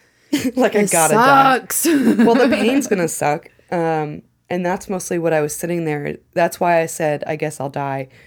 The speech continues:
Speaker 1: I was picturing my death, a horrible asphyxiation death, you know, where I'm s-, I'm swollen, and you have
Speaker 2: Yeah.
Speaker 1: to sit there and watch me die.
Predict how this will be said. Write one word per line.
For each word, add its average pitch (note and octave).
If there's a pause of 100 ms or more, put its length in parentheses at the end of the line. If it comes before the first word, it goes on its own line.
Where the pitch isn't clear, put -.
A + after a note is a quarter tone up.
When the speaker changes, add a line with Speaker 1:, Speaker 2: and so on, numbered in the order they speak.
(140)
Speaker 1:
I -
was D#3
picturing E3+
my D#3
death, D3+ (380)
a D#3
horrible F#3 (380)
asphyxiation D#3+
death, C3+ (260)
you F3
know, D#3+
where D3+
I'm D3
s-, -
I'm D3
swollen, D#3+ (360)
and E3
you F#3+
have F3
Speaker 2:
Yeah. E3
Speaker 1:
to D#3
sit -
there C#3+
and C#3+
watch C#3
me C3+
die. -